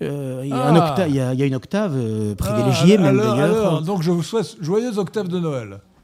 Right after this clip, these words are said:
Speaker 2: Hein ?
Speaker 1: Voilà.
Speaker 2: Alors, je, oui, à ce propos, d'ailleurs, je vous précise, bien que ce soit pas le sujet de notre émission, le sujet de notre émission, c'est, euh, Rivarol, journal de la résistance française, soixante-dix ans de combat pour la patrie. Alors, euh, oui, euh, j'ai, j'ai souhaité,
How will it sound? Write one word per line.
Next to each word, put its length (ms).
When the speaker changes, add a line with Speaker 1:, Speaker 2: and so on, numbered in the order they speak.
Speaker 2:
Hein ? 160
Speaker 1:
Voilà. 280
Speaker 2:
Alors, 160
je, 80
oui, 220
à 80
ce 40
propos, 280
d'ailleurs, 140
je 60
vous 60
précise, 400
bien 100
que 80
ce 60
soit 160
pas 80
le 220
sujet 160
de 60
notre 160
émission, 380
le 340
sujet 100
de 60
notre 140
émission, 320
c'est, 320
euh, 240
Rivarol, 720
journal 460
de 100
la 260
résistance 420
française, 560
soixante-dix 560
ans 120
de 80
combat 400
pour 160
la 100
patrie. 380
Alors, 380
euh, 680
oui, 220
euh, 160
j'ai, 140
j'ai 280
souhaité, 640